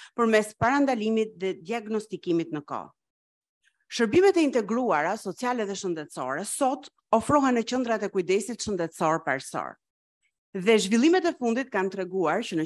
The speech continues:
qendrat e zhvi-, në qendrat tona shëndetësore, së fundmi, ne kemi punësuar pesëdhjetë profesionistë.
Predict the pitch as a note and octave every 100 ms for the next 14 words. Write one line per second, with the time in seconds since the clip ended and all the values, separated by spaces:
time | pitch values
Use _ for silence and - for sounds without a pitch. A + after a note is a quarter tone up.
0 | A#3 B3+ G#3+ G3 F3+ G3 F#3 F#3 C4 C4
1 | F#3+ - - G#3+ E3+ D3 B2+ - - -
2 | C#4 C4 F#3+ - D3+ C3+ F3 G#3+ B3+ B3
3 | F4 E4+ E4+ F#4+ F#4+ - - - A#3+ D4
4 | C4+ A3+ F#3 F3+ - F#3+ F3+ G#3 - C4+
5 | - G3 G#3 G#3 - E3+ D#3 C#3+ B2 G2
6 | -